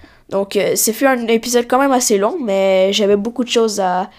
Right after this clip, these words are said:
à parler, euh, concernant, euh, tout ça, tout ce-, tout ceci. Entre autres les grèves, la chute de la caq, les tensions entre l'Inde et le Canada, les feux de forêt et tout ça. Je trouve que ça m'a permis de bien couvrir l'année, euh, au Québec et au Canada.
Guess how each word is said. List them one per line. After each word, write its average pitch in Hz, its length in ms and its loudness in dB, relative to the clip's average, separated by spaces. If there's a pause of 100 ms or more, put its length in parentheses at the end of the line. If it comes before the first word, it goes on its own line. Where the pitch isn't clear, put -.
(240)
à 196 100 0
parler, 214 680 -2
euh, 185 80 0
concernant, 202 960 -6
euh, 180 140 -8
tout 247 220 -6
ça, 208 200 0 (400)
tout 214 100 -8
ce-, - 360 -10
tout 285 100 0
ceci. 226 400 -2 (480)
Entre 190 280 -8
autres 202 180 -8
les 180 60 -14
grèves, 220 800 0
la - 100 -10
chute 196 200 -8
de 180 40 -4
la 180 60 -8
caq, 226 300 -4
les 196 80 -12
tensions 202 440 -6
entre 196 180 -12
l'Inde 190 200 -8
et 180 80 -4
le - 160 -12
Canada, 202 560 0 (320)
les 190 100 -6
feux 190 160 -10
de 180 80 -12
forêt 214 400 -2
et 220 120 -2
tout 196 120 -10
ça. 233 300 -6 (320)
Je - 80 -18
trouve 226 220 -6
que 196 280 -4
ça 202 160 -8
m'a 190 160 -6
permis 208 320 -6
de 180 220 0
bien 233 220 0
couvrir 208 600 -2
l'année, 208 540 -4
euh, 170 260 -6
au 220 80 0
Québec 202 460 -2
et 226 80 2
au 226 60 0
Canada. 180 400 -12